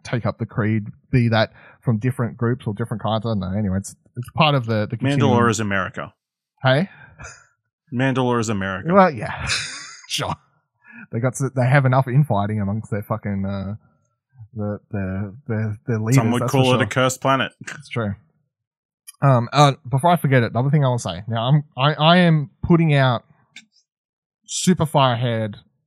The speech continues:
Speaker 1: Mandalore, Mandalorian theory, right? I d-,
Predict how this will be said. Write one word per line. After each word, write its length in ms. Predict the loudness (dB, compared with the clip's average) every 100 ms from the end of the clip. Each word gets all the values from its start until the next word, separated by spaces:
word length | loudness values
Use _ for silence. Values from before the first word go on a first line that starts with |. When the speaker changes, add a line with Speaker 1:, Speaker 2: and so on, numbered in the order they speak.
| -6
Speaker 1:
Mandalore, 920 | 0 0 2 0 2 2 0 0 -4 _ _ _ _ -4
Mandalorian 560 | 0 2 2 0 0 -2
theory, 320 | -6 -6 -8 -6
right? 200 | -6 -8 _ _ _
I 80 |
d-, 80 | -6